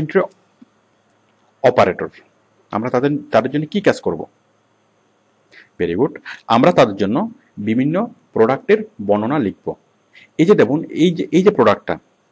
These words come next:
এই প্রোডাক্টের নিচে যে এতগুলো বর্ণনা, এই যে এক একটা প্রোডাক্টের নিচে যে অনেক, অনেক, অনেক ডেসক্রিপশন, এই ডেসক্রিপশনগুলো কারা লেখে? এই ডেসক্রিপশনগুলো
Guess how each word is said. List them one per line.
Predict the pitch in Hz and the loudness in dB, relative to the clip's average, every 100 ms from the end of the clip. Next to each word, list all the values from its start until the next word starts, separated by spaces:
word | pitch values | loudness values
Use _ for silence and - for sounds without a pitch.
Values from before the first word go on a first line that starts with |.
| - | -2
এই | 156 | 0
প্রোডাক্টের | 139 131 135 147 | 2 2 0 -2
নিচে | 123 | -2
যে | 135 - | -2 -2
এতগুলো | 147 160 180 170 | -2 -2 0 0
বর্ণনা, | 113 104 87 78 _ _ _ _ _ _ _ | 2 -2 -6 -12 _ _ _ _ _ _ _
এই | 120 | -8
যে | - | -2
এক | 143 | 2
একটা | 175 170 185 | 2 2 0
প্রোডাক্টের | 151 147 147 | 2 2 2
নিচে | 151 127 | -2 -2
যে | 131 | 0
অনেক, | 110 123 160 165 | 0 0 -2 0
অনেক, | 147 135 | -2 -2
অনেক | 135 135 117 | -4 -4 -4
ডেসক্রিপশন, | 117 - 107 - 92 - - - - | -4 0 0 0 -8 -12 -20 -20 -2
এই | 147 | 0
ডেসক্রিপশনগুলো | 143 - 143 156 160 | 0 -2 -8 -4 -4
কারা | - 131 151 | 0 2 2
লেখে? | 98 - 156 _ _ _ _ _ - - _ | -2 -8 -16 _ _ _ _ _ -20 -20 _
এই | 131 | 0
ডেসক্রিপশনগুলো | 139 104 - 104 - 104 | 0 -2 -4 -6 -4 0